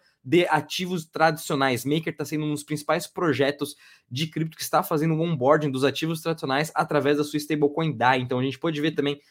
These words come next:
esse excelente retorno de MakerDAO. Ah, a gente também aqui tem Stacks, até mesmo Theta, e cadê aqui Compound?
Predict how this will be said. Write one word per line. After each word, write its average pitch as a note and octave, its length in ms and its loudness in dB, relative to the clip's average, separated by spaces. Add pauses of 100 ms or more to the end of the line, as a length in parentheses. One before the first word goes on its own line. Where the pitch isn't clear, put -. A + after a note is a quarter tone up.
(200)
esse C#3 140 -2
excelente D3+ 420 2
retorno D3 320 6
de B2+ 140 0
MakerDAO. C3+ 680 4 (280)
Ah, C#3 180 6
a C3+ 80 6
gente D3+ 220 0
também D3 200 4
aqui D3 540 4
tem C3 220 4
Stacks, D3 640 0 (220)
até B2 220 0
mesmo B2+ 240 2
Theta, D3+ 400 4
e C3 80 0
cadê D3+ 240 2
aqui D3 180 0
Compound? A#2+ 720 0